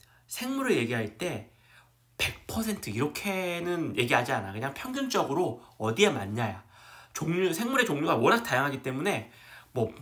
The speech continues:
누구나 다 공통점을 갖고 있고 그런 건 없고 그냥 평균적으로, 평균적으로 동물은 리소좀을 가지고 있고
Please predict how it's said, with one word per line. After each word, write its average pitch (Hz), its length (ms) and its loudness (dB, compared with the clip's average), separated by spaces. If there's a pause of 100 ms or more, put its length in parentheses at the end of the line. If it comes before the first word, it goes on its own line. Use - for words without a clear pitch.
누구나 190 400 4
다 165 120 0
공통점을 139 540 -2
갖고 117 260 -4
있고 - 200 -8
그런 127 200 -4
건 170 120 -4
없고 - 240 -6
그냥 135 280 -2 (480)
평균적으로, 123 600 -6 (400)
평균적으로 160 800 -2 (360)
동물은 147 640 2
리소좀을 131 400 2
가지고 120 300 -2
있고 196 440 0